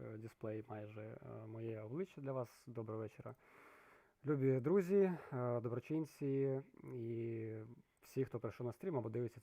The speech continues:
це відео в записі. Я зараз ще буквально парочку, е, перевірочок, впевнитись, що ми нічого не продивилися. Е,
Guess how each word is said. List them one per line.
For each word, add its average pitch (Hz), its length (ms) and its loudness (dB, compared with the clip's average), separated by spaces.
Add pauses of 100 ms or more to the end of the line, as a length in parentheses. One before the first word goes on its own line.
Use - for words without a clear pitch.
це 110 160 -2
відео 107 300 -4
в 101 80 -8
записі. 107 420 -8 (520)
Я 127 120 2
зараз 123 220 0
ще - 180 -4
буквально 120 500 0
парочку, 110 920 -4
е, 110 320 -6 (100)
перевірочок, 120 1120 -2
впевнитись, 117 580 -4
що - 180 -8
ми 113 120 -6
нічого 110 420 -6
не 117 240 -4
продивилися. 120 1000 -8 (1800)
Е, 120 640 -4